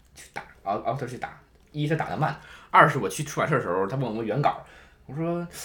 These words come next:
我是有，不过不全。<laughs> 然后是，当时就，呃，这个什么意思？我说就是我，我，我排版时候还编进去一点儿。然后这回我就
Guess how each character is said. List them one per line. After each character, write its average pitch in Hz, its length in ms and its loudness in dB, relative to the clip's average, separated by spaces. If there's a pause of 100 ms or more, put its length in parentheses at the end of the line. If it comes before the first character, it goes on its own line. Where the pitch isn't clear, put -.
(140)
我 135 80 -8
是 339 200 2
有， - 260 6
不 151 80 -4
过 233 100 -2
不 392 80 -4
全。 233 340 4
<laughs> - 3000 4
然 - 180 12
后 277 80 12
是， 269 220 6 (300)
当 208 100 6
时 233 60 8
就， 226 180 6
呃， 160 300 8 (120)
这 262 120 2
个 214 80 6
什 170 100 0
么 165 80 2
意 170 60 4
思？ 131 80 2
我 110 60 0
说 196 160 4
就 208 180 -2
是 175 100 0
我， 113 140 -4
我， 131 260 -8 (160)
我 139 100 -4 (140)
排 - 140 8
版 - 100 8
时 - 60 -6
候 - 60 0
还 151 80 2
编 180 200 2
进 202 160 4
去 160 120 8
一 170 40 4
点 156 100 4
儿。 139 120 -2 (1200)
然 127 140 2
后 160 140 10
这 202 160 6
回 190 60 6
我 151 80 8
就 143 220 8